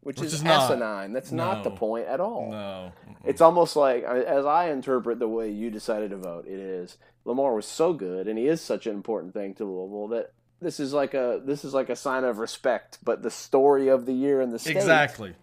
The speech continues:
Speaker 2: That's exactly
Speaker 1: was
Speaker 2: it
Speaker 1: Lynn
Speaker 2: right
Speaker 1: Bowden.
Speaker 2: there.
Speaker 1: And, like, that doesn't mean Lin-, Lynn Bowden's better than Lamar Jackson. I don't think there's a person alive that's not related to Lynn Bowden who thinks that. You know, like, everybody knows Lamar Jackson is a better player than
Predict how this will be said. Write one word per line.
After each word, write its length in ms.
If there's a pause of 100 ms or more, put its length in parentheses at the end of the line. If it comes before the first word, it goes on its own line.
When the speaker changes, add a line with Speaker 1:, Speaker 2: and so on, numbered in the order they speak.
(100)
Speaker 2:
That's 220
exactly 400
Speaker 1:
was 220
Speaker 2:
it 40
Speaker 1:
Lynn 160
Speaker 2:
right 60
Speaker 1:
Bowden. 460 (640)
Speaker 2:
there. 100
Speaker 1:
And, 180 (220)
like, 220
that 160
doesn't 320
mean 460 (520)
Lin-, 240
Lynn 240
Bowden's 300
better 180
than 120
Lamar 260
Jackson. 460
I 200
don't 360
think 300
there's 220
a 40
person 540
alive 640 (320)
that's 240
not 200
related 460
to 100
Lynn 200
Bowden 420
who 100
thinks 340
that. 260 (1120)
You 100
know, 180
like, 160
everybody 460
knows 460
Lamar 320
Jackson 460
is 120
a 80
better 400
player 440
than 360